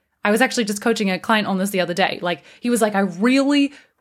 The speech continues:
really wanna start this other side business that's gonna be passive income long-term for me.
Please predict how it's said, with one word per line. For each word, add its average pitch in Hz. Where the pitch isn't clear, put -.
really 233
wanna 202
start 196
this 196
other 202
side 196
business 254
that's 202
gonna 185
be 185
passive 190
income 208
long-term 180
for 247
me. 339